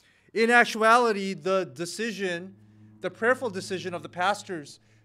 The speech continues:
to go through First Corinthians happened way before covid nineteen. Actually, uh, before, somewhere in early twenty nineteen, we were praying over what book to preach through,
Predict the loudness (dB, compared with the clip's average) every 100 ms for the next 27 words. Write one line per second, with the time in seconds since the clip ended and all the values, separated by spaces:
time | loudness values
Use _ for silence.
0 | -16 -8 -8 -2 0 0 -4 -8 -6 -6
1 | -8 -8 -8 -10 -12 -12 -10 -4 -4 -4
2 | -10 -10 -6 -6 -6 -10 -12 -8 -6 -8
3 | -12 _ _ -6 -4 -4 -4 -4 -6 -8
4 | -10 -4 -2 -4 -6 -10 -8 -8 -12 _
5 | _ -8 -4 -4 -6 _ _ _ _ _
6 | -10 -8 -4 -4 -2 -4 -8 _ -14 -6
7 | -4 -4 -6 -6 -6 -6 -8 -12 -12 -10
8 | -8 -10 -12 -14 -14 -14 -16 -20 _ _
9 | _ -10 -8 -10 -8 -4 -2 -4 -6 -8
10 | -6 -4 -2 -4 -10 -6 -6 -6 -16 -20
11 | _ -12 -12 -14 -14 -12 -10 -12